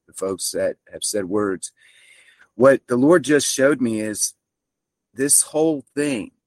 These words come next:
about being saved is, it's obviously warfare. Satan in the garden tricks, that's an act of war. When he tricked Eve and then brought Adam, and, you know, brought it, and they brought him into death. That was a trick that brought them into death. Then Cain kills Abel. But God puts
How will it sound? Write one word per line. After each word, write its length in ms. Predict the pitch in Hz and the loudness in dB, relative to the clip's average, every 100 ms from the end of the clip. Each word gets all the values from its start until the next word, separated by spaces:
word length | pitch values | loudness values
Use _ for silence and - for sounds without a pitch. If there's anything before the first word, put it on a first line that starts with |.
| _ - | _ -14
about 380 | 92 110 104 | -6 -4 -4
being 280 | 120 123 120 | -6 -6 -4
saved 720 | - - 123 123 110 90 - _ _ _ | -2 -2 -2 -4 -6 -8 -12 _ _ _
is, 440 | 127 123 104 - - _ _ _ _ _ - | -4 -2 -2 -2 -4 _ _ _ _ _ -10
it's 140 | 110 - | -6 0
obviously 400 | 170 175 - 143 | 0 2 0 2
warfare. 320 | 143 - 107 | 0 -2 -6
Satan 340 | - 151 160 | -2 -2 0
in 60 | 156 | -2
the 80 | 131 | -2
garden 340 | 127 127 117 | -2 -2 -6
tricks, 440 | - 131 123 - - | -6 -6 -6 -10 -6
that's 220 | 135 143 | -6 -4
an 80 | 113 | -6
act 260 | 131 127 | -6 -6
of 140 | 117 104 | -8 -6
war. 200 | 120 110 | -4 -4
When 140 | 101 | -4
he 100 | 120 | -8
tricked 360 | - 147 139 131 | -8 -6 -6 -4
Eve 280 | 127 123 110 | -4 -4 -6
and 120 | 107 | -8
then 80 | 104 | -2
brought 260 | 113 113 | 0 2
Adam, 300 | 113 113 87 | 0 -2 -6
and, 120 | - - | -10 -10
you 100 | 110 | -8
know, 100 | 104 | -6
brought 280 | 113 120 117 | -2 0 -2
it, 80 | 107 | -4
and 80 | |
they 60 | 113 | -6
brought 240 | 127 139 | 2 2
him 80 | 135 | 2
into 160 | 120 113 | -2 -2
death. 260 | 120 107 - | -2 -2 -2
That 120 | 113 | -4
was 160 | 117 113 | -2 -6
a 120 | 104 _ - | -8 _ -14
trick 460 | - 160 170 - _ _ _ _ _ _ | -2 -2 -2 -8 _ _ _ _ _ _
that 160 | 117 107 | -4 2
brought 240 | 131 131 | 2 2
them 160 | 131 127 | 0 -2
into 140 | 117 | -4
death. 300 | 110 120 107 | 0 0 0
Then 180 | 113 117 | -4 -8
Cain 400 | - - 151 156 | -10 -4 -2 -2
kills 480 | - 147 139 127 - - | -4 -6 -4 -6 -10 -8
Abel. 460 | 131 131 101 - _ _ _ _ _ - | -4 -4 -6 -14 _ _ _ _ _ -2
But 180 | 123 113 | -2 0
God 460 | 143 151 165 151 - | 2 4 2 -2 -6
puts 240 | 127 | -4